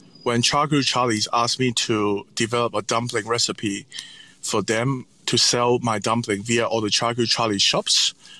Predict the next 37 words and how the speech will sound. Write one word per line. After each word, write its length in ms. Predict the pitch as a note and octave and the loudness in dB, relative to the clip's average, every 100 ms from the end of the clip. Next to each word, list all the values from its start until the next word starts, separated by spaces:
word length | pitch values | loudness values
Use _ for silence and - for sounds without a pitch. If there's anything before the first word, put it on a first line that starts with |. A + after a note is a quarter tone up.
| - | -6
I 100 | A#2 | -4
developed 720 | A#2 A2+ A#2 A#2 A2+ _ - - | -2 0 2 2 -2 _ -12 -4
a 140 | G#2+ | -4
chicken 560 | G2+ - B2 C3 A#2 G#2 | 0 -2 0 -2 0 0
dumpling 400 | A2+ A#2 A2+ G2+ | 0 0 0 0
recipe 500 | A2 - B2 G3 A#3 - - _ _ _ _ - - - - - - - - - | 0 0 0 -2 -2 -12 -20 _ _ _ _ -12 -8 -8 -8 -16 -16 -16 -20 -2
so 300 | - A#2+ A2 | 0 2 2
I 120 | A2 A#2 | 0 0
can 180 | A2+ | 0
sell 280 | G#2 - A2+ | 0 2 2
it 60 | A2+ | 0
through 280 | - A#2+ A2+ | 0 2 2
all 160 | A#2 | 2
their 140 | G#2+ G2+ | 0 0
shops. 1080 | - F#3 - - - - - - - - - | 2 2 2 2 2 -2 -20 -20 -16 -16 -6
And, 260 | A2+ G#2 | -2 0
um, 460 | G#2 G#2+ G#2+ G#2+ G#2 _ - _ - - | 0 2 2 0 -4 _ -20 _ -10 -4
and 120 | A2+ | 0
that 100 | A#2+ | 2
was 200 | A2+ A2 | 2 2
a 80 | G#2+ | 2
really 360 | A#2 A#2 A2+ _ | 2 2 -2 _
big 160 | A#2+ - | -4 -2
hit. 240 | C3+ D#3 - - - - - | 0 0 -2 -16 -14 -8 -4
And 380 | A2+ A2 G2+ - _ _ - | -2 0 -2 -6 _ _ 0
later 400 | B2 B2+ C3 A2+ | 2 4 2 2
on, 280 | G2+ A#2 A#2+ | 2 2 2
I 80 | |
also 480 | F#2 G#2+ A2+ - A2+ | 2 0 2 2 2
launched 460 | A2 G#2+ A2+ A2 - | 2 2 0 2 0
a 220 | G2+ G2 - | 0 -2 -2
prawns 520 | - B2 A2+ A2+ A2+ | -2 0 2 2 2
dumpling 440 | - A2+ A2+ F#2+ G2+ | 2 0 0 -2 -2
for 180 | - | -2
all 160 | F2+ G#2+ | 0 0
the 80 | F#2+ | -2
pescatarian 800 | - G2+ - A2+ G#2+ G2 F#2 | 0 -2 0 -2 0 0 -2